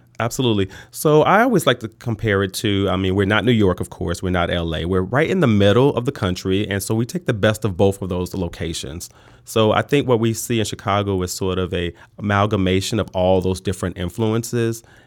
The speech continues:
and, um, elevated in a way that it's definitely more polished for sure, more, um, refined, and definitely more on the traditional side, which is great. And I think that gives people an opportunity to be able to take those different elements from fashion and be able to incorporate into their own personal style.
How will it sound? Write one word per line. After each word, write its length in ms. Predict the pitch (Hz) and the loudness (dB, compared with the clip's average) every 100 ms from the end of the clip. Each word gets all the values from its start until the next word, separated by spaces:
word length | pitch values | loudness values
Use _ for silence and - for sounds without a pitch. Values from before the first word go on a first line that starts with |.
| _ | _
and, 640 | - 104 101 98 98 95 98 - - _ | 0 2 4 4 2 0 -4 -16 -20 _
um, 280 | 107 98 98 - | 0 2 2 2
elevated 560 | 120 127 120 117 113 | 2 4 4 4 2
in 120 | 104 | 2
a 60 | 95 | 0
way 360 | 90 90 87 87 | 2 2 0 -2
that 200 | 85 87 | -4 -4
it's 180 | 92 | -6
definitely 420 | - - 98 - 101 | -8 -4 -4 -2 -2
more 180 | 95 92 | 0 -2
polished 600 | - 85 85 90 104 - | -4 -4 0 -2 -2 -6
for 140 | - | -6
sure, 540 | 113 - 80 80 82 92 - - - | -6 -4 -6 -4 -6 -8 -16 -16 -4
more, 640 | 98 101 101 101 101 - | 2 4 4 4 4 2
um, 220 | 92 92 | -2 0
refined, 720 | 98 98 107 85 82 82 87 - | 0 0 0 0 -2 -4 -6 -6
and 160 | 90 90 | -6 -4
definitely 340 | 101 113 104 | -4 -2 -2
more 200 | 98 92 | 0 0
on 80 | 92 | 0
the 240 | 92 92 - - | -2 -4 -6 -18
traditional 500 | - 98 98 - 131 | -8 -2 -2 0 -2
side, 320 | 123 127 131 | -2 -2 0
which 180 | 127 120 | 0 -2
is 100 | 104 | -4
great. 420 | 92 90 104 139 - - - _ _ | -2 0 0 -2 -10 -20 -20 _ _
And 400 | 110 107 107 104 | 2 4 4 2
I 60 | - | 0
think 200 | - 117 | -4 -4
that 60 | 110 | -2
gives 180 | 117 - | -2 -2
people 300 | - 110 101 | -6 -2 -2
an 100 | 92 | 0
opportunity 600 | 95 - - 101 92 92 | -2 -4 -4 -2 -2 -4
to 80 | 90 | -4
be 240 | 95 92 | -4 -2
able 220 | 92 90 | -2 -4
to 120 | 87 | -6
take 140 | - 95 | -6 -4
those 180 | 101 95 | -4 -4
different 360 | 98 - 87 | -4 -4 -4
elements 480 | 87 92 98 98 95 | -2 0 0 0 -2
from 140 | 95 | -6
fashion 640 | 87 85 87 90 - 95 92 | -4 -2 0 -2 -2 -4 -4
and 80 | 85 | -4
be 140 | 92 | -4
able 120 | 87 | -4
to 100 | 90 | -6
incorporate 360 | 85 - 92 87 | -8 -8 -6 -6
into 120 | 85 | -6
their 180 | 95 90 | -8 -6
own 160 | 92 87 | -6 -8
personal 400 | - 82 - 82 | -6 -8 -8 -10
style. 600 | 82 - - - 62 90 | -8 -8 -8 -10 -12 -14